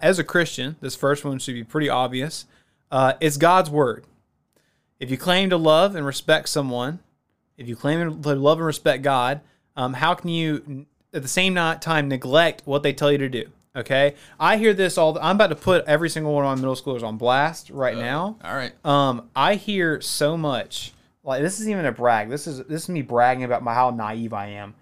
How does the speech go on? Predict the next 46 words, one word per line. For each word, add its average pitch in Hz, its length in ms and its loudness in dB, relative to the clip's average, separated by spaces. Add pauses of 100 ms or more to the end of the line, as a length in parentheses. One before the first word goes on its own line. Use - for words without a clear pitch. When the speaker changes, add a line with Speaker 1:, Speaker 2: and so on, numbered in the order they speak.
(320)
Speaker 1:
Um, 120 440 0 (300)
I 139 120 2
hear 170 160 -2
so 156 280 -2
much, 143 360 -6
"Coach - 260 -8
King 120 280 -4
is 110 60 -8
the 110 60 -20
best 120 260 -4
teacher, 120 300 -6
my 110 140 -8
favorite 113 400 -8
teacher, 120 400 -6 (120)
is 113 120 -18
the 117 60 -20 (100)
best, 117 440 -6
y-, 151 220 -18
the 127 220 -4
goat," 123 460 -4
you 135 120 -12
know, 120 260 -6 (320)
all 240 200 6
this 233 160 -4
nonsense, 165 720 0 (100)
right? 143 420 0 (320)
All 190 160 4
these 175 200 2
lies. 127 680 4 (420)
Um, 131 440 2 (840)
yet 226 400 2
when 208 260 4
it 220 120 2
comes 311 300 2
time 247 300 4
for 214 180 0
me, 208 300 2
them 220 200 4
to 196 140 -2
do 196 300 4
as 214 80 6
I 190 120 6
tell 196 260 4
them 160 140 -4
to 135 80 -4
do 127 400 -4